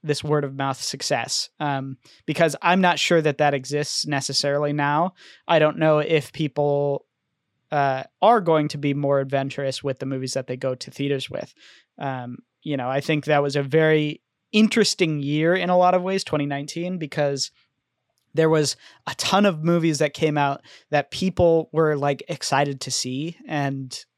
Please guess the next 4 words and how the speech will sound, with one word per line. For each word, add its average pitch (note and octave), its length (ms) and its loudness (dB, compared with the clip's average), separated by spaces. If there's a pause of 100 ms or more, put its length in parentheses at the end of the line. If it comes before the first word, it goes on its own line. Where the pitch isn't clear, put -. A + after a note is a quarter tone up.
l-, C3 120 -16 (220)
really D#3 400 2
enjoyed. C#3 540 -2 (500)
And D3 720 2